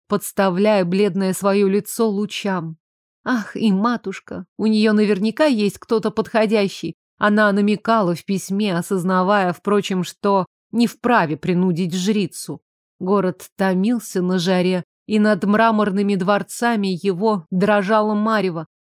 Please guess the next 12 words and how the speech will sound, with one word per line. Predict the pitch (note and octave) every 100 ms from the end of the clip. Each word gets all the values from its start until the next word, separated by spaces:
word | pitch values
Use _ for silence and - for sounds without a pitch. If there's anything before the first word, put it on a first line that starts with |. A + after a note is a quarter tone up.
| _
В | -
какой-то | C4 D4+ C#4
момент | C4+ C#4 D#4+ B3 D3+
даже | A#3 A#3+
показалось, | G#3 F#3 A3 A#3+ C4+ A3
будто | F3+ A3+ - - A3
дверцы | G3 G#3 A#3 - F#3
эти | G3+ A3+ -
объяты | F3+ F3 E3+ F#3 G#3+ - F#3+
невидимым | F#3+ F#3+ G#3 G3 G3+ G3
пламенем, | A3 A3+ G3 F3+ E3+ E3+ E3
но | F3 G3+ F3+ E3+